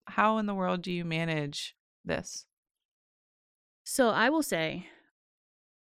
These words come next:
Speaker 2: even twenty years later, even though due to the love and support of my family and those that knew and those that didn't know about what was going on, it can still get hard and triggering at times, right?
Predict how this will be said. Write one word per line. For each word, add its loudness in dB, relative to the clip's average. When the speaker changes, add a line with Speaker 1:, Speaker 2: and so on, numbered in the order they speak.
Speaker 2:
even 2
twenty 0
years -4
later, -2
even -2
though -2
due -2
to -6
the -2
love -2
and -4
support -4
of -4
my -4
family -4
and -8
those -2
that -4
knew -4
and -4
those -4
that -6
didn't -4
know -12
about -4
what -8
was -12
going -2
on, -8
it -2
can 0
still 0
get -4
hard -8
and -6
triggering -6
at -8
times, -10
right? -10